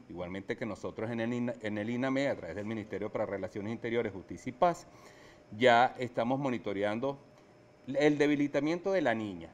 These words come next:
Es decir, hasta julio estamos pronosticando precipitaciones en algunas regiones por encima del promedio.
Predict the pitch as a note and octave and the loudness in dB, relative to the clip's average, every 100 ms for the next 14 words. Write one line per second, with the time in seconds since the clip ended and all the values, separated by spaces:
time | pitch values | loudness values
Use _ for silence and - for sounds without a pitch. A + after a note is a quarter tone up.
0 | - - G2+ G2 - - - E3 - D#3 | -14 -12 -8 -10 -12 -14 -2 -2 0 -2
1 | D3+ F3+ A3 G#3 D#3 C#3+ D#3 - G#3 - | 0 -2 -2 -2 -2 -2 -2 -2 -2 -4
2 | A#2 B2 C3+ D#3 - - - - - C3+ | -2 -2 0 -4 -8 -20 -20 -20 0 0
3 | C3 A#2+ A2+ A2+ G#2 C3+ B2+ - - D3+ | 2 -4 -2 -2 0 -2 -2 -8 -2 0
4 | G3+ G3 C3 A2+ C#3 F3 D#3+ D3 C#3 D#3+ | 0 0 -2 -2 -2 -2 -2 -2 -2 -2
5 | D#3 G#2+ - G#2+ A2+ A2 G#2 F#2 D#2+ D2 | -4 -4 -6 -2 -2 -2 -4 -4 -8 -12